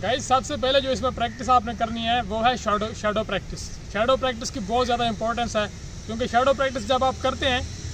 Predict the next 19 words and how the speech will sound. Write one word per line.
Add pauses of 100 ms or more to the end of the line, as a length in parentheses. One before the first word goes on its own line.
(540)
तो
उससे
क्या
होता
है
कि
वो
आपकी
मसल
मेमोरी
डेवलप
करने
में
बहुत
ज़्यादा
आपको (440)
हेल्प
करती
है।